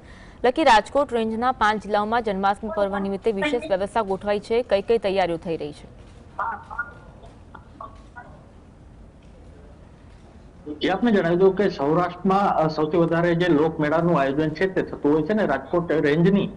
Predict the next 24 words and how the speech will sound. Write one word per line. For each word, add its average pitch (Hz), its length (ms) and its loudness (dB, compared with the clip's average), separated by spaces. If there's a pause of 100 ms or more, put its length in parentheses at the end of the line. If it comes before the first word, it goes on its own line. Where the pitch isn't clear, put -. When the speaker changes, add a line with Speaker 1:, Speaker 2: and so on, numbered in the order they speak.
(180)
Speaker 2:
તો 170 100 4
વાત 160 240 0
કરવામાં 156 280 0
આવે 156 120 0
તો 175 140 -2
રાજકોટ 151 440 -2
ગ્રામ્ય, 170 480 -2 (180)
સુરેન્દ્રનગર, 185 460 -4
મોરબી, 165 380 -6
જામનગર 185 460 -6
અને 180 120 -6
દેવભૂમિ 170 500 -4
દ્વારકામાં 151 600 -6
અલગ 156 260 -6
અલગ 175 140 -8 (440)
નેવ 233 180 -2
જેટલી 185 360 -6
જન્માષ્ટમીની 185 580 -6
જે 196 120 -4
શોભાયાત્રા 170 580 -6
છે 220 140 -8
તે 214 120 -10
નીકળવાની 156 480 -8
છે, 120 160 -10